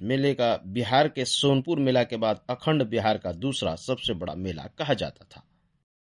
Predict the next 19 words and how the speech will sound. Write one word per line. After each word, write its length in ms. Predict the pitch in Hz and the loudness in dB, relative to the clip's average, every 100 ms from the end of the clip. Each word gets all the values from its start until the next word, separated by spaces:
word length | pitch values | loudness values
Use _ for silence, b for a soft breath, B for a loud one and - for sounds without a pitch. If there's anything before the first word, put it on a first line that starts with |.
| _ - _ _ - | _ -20 _ _ -6
दोस्तों, 340 | 151 156 185 | -6 0 4
मैं 200 | 160 156 | 6 4
बता 220 | 147 160 | 4 4
दूं 120 | 180 190 | 4 0
कि 120 | 175 | -4
उस 220 | 175 185 - | -4 -2 4
समय 280 | 165 160 | 8 8
यह 240 | 147 143 110 | 8 6 6
मेले, 460 | 120 139 147 147 | 4 4 4 4
अ, 60 | 123 110 113 110 107 98 | 2 2 6 8 8 6
यह 160 | 117 127 | 4 2
मेला 260 | 120 131 139 | 2 4 6
लगभग 400 | 120 107 143 120 | 4 4 0 0
सौ 460 | - - 165 190 | -2 4 6 6
एकड़ 280 | - 139 131 | 6 0 -2
क्षेत्र 320 | - 131 - | -2 -4 -2
में 120 | 107 | -2
लगता 300 | 90 69 - | -4 -6 -14
था, 260 | - - | -20 -20